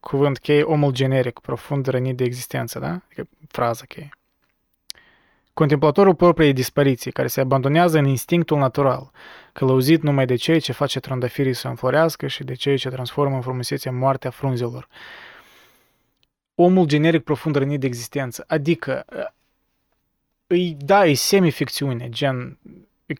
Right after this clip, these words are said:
clar că nu a fost așa de dramatic, dar cumva Pessoa a luat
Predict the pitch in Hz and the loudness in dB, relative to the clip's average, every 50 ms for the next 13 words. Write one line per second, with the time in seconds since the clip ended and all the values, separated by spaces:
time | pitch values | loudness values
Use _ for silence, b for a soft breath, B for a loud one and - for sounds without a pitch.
0 | _ _ - - - 156 160 156 156 - - 147 143 - - 139 - 127 - - | _ _ -8 -2 2 4 4 2 2 0 -2 -2 -2 -2 -4 -6 -6 -6 -6 -4
1 | 143 123 123 135 139 139 139 147 156 151 135 160 - _ _ _ - 165 156 147 | -6 -6 -2 -2 0 0 0 -2 -2 -2 -2 -2 -4 _ _ _ 0 0 0 4
2 | 165 190 214 220 214 - _ _ _ _ _ _ _ _ _ _ _ _ _ _ | 4 4 4 4 2 0 _ _ _ _ _ _ _ _ _ _ _ _ _ _
3 | _ _ _ _ _ _ _ _ _ _ _ _ _ _ _ _ _ _ _ _ | _ _ _ _ _ _ _ _ _ _ _ _ _ _ _ _ _ _ _ _
4 | - 160 147 - - 185 190 190 185 180 175 170 165 165 156 - - _ _ _ | -2 -2 -2 0 2 4 6 6 6 6 6 6 4 2 0 -4 -12 _ _ _
5 | _ _ _ _ _ _ _ _ _ _ _ _ _ _ _ _ _ _ _ _ | _ _ _ _ _ _ _ _ _ _ _ _ _ _ _ _ _ _ _ _
6 | _ - 143 143 143 151 165 175 175 170 _ - - - - - - | _ 2 4 4 6 6 6 6 4 2 _ -10 -10 -10 -10 -14 -18